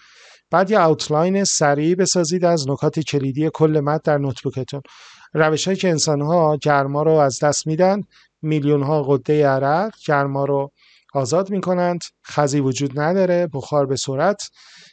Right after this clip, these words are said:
اه، اه، عرق به سرعت بخار می‌شه و همچنین اون اسکلت یا طرز ایستادن صاف و، اه، مستقیم ما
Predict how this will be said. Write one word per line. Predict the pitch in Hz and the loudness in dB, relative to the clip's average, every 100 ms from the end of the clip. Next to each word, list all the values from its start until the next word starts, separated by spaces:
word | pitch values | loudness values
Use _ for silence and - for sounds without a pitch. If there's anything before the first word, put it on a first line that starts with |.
| _ | _
اه، | 165 160 156 143 160 175 | -2 0 0 -4 -10 -6
اه، | 151 151 165 160 185 | -4 -4 -6 -10 -2
عرق | 185 151 156 | 0 2 2
به | 135 | 0
سرعت | 139 151 143 143 | 0 2 2 2
بخار | 147 - 208 220 | -2 4 4 4
می‌شه | 180 - 175 175 - _ _ _ | 0 2 2 2 -4 _ _ _
و | 147 | -2
همچنین | 160 165 170 165 160 | -2 0 -2 -2 -2
اون | 165 | -2
اسکلت | 151 139 170 - 151 151 160 | -2 -4 -2 0 0 0 2
یا | 156 | 0
طرز | 147 147 143 | 0 -2 -2
ایستادن | 143 - 143 143 143 143 143 _ | -4 -2 -2 0 0 0 -4 _
صاف | - - 156 147 147 | -6 0 2 2 2
و، | 139 135 _ _ - | 2 0 _ _ -8
اه، | 147 139 135 135 | -4 -2 -2 -2
مستقیم | 135 131 - 139 139 143 | -4 -4 -2 0 2 0
ما | 135 143 175 | 0 2 0